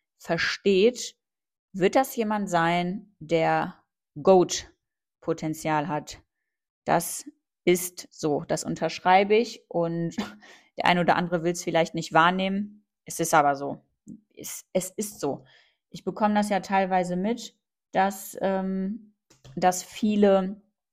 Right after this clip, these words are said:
damit arbeiten. Ich unterhalte mich auch mit vielen Leuten. Ich sehe vieles im Internet. Ich kann auch teilweise zwischen den Zeilen lesen, wenn Kämpfer irgendwelche Vlogs bei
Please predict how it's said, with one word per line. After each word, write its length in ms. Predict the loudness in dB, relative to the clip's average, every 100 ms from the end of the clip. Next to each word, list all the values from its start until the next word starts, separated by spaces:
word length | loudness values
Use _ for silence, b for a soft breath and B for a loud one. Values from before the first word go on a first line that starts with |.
| -8
damit 420 | 0 2 2 -2
arbeiten. 540 | 0 2 6 6 6 2
Ich 140 | -4
unterhalte 460 | -6 -6 2 2 2
mich 180 | -4 -2
auch 120 | -2
mit 180 | -4 -12
vielen 300 | -12 -8 -2
Leuten. 500 | 2 2 0 -6 -8 B B B _
Ich 160 | -12 -10
sehe 420 | -4 4 6 6
vieles 520 | 4 -4 -2 -2 -2
im 120 | -4
Internet. 600 | -4 -6 -4 -2 0 0
Ich 280 | -2 -8 -12 -14 -20
kann 240 | -8 -4 -2
auch 140 | -4
teilweise 540 | 2 4 8 6 4 -4
zwischen 500 | -2 4 4 4 2
den 180 | 2
Zeilen 460 | 2 6 6 6 4
lesen, 460 | 6 6 4 2 2
wenn 180 | 0
Kämpfer 420 | 2 2 2 2 4
irgendwelche 540 | 2 4 2 2 -2
Vlogs 420 | 4 4 4 -2
bei 360 | 6 8 8